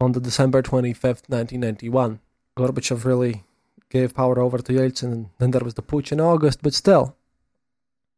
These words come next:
these were the beginnings of extremely dire times. It was brutal back then. You know, this was just the early nineties. Nineties would last for a while, you know, and it was a period of mass crime and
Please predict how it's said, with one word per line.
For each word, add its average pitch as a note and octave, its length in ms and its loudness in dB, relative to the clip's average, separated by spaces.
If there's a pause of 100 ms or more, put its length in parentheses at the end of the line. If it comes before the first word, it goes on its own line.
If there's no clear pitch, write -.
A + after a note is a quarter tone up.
(120)
these F#3 460 4
were D#3+ 120 8
the D3 80 2
beginnings D3 440 4
of C#3 220 2 (640)
extremely D#3+ 400 4
dire C3+ 260 6
times. C#3 440 -2 (1160)
It A3 40 6
was A3 120 6
brutal D3 360 4
back A2 200 -4
then. A#2+ 200 -4 (760)
You F3 80 0
know, D3+ 200 2 (400)
this E3+ 220 4
was C#3+ 240 4
just - 360 -2 (100)
the A#2+ 320 0
early C#3+ 260 4
nineties. C#3+ 480 0 (800)
Nineties A#3 400 4
would C3+ 100 4
last D#3 320 4
for B2+ 100 2
a B2 60 4
while, F3 260 6
you C#3+ 80 4
know, D3+ 180 4
and C#3 160 2 (480)
it C3+ 40 0
was A#2+ 120 2
a B2 60 -2
period C#3 340 4
of B2 160 0
mass C#3 440 2
crime C3 640 2
and A2+ 240 -4